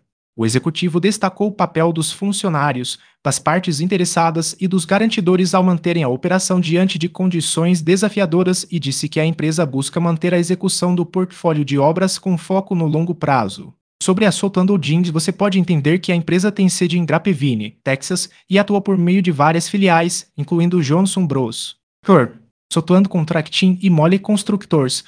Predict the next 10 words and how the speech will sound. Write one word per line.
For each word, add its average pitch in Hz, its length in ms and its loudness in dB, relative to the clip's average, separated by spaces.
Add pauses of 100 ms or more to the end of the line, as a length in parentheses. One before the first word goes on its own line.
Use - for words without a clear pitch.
(160)
com 170 160 0
atuação 180 400 2
em 196 80 4
contratação 180 680 2
de 190 100 2
pontes, 147 640 -2
obras 160 300 2
marítimas 180 680 2
e 196 80 -4
tuneling. 196 680 0